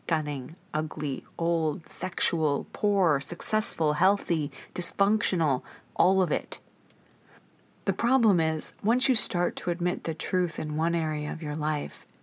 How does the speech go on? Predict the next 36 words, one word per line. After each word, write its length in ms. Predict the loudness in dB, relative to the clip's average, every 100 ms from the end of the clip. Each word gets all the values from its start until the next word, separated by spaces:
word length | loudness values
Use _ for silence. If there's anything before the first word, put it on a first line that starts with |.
| _ -8
and 220 | -6 -4
do 140 | -6 -6
so 200 | -4 -4
consciously, 880 | -2 -4 -4 -6 -10 -10 -12 -12 -16 _ _ -20 -20 _ _ -4
it 120 | -2
is 140 | -2
really 380 | -2 0 2 0
difficult 600 | 0 -4 -4 -4 -4 -2
to 100 | -2
live 360 | -2 -2 -2 -4
the 100 | -2
rest 280 | -4 -4
of 80 | -6
your 120 | -6
life 440 | -4 -4 -6 -8 -12
in 140 | -8
an 220 | -6 -6 -6
unconscious 540 | -8 -6 -8 -8 -14
state. 500 | -12 -10 -8 -10 -12 _ _ _ _ _ _ _ _ _ _ _ _ _ _ _ _ -2
If 100 | 2
I 80 |
listen 300 | 2 2 0
to 120 | -2 0
my 140 | 0
artist 400 | 2 0 0 -2
and 160 | -2 0
do 100 | -2
what 160 | -2
she 160 | -4 -6
says, 540 | -4 -2 -2 -4 -8 -10 -20 _ _ -6
which 180 | -4 -2
is 200 | -4 -4
really 240 | -2 0
my 240 | 0 -2 -2
only 400 | -2 0 0 -2
job, 500 | -4 -6 -6 -8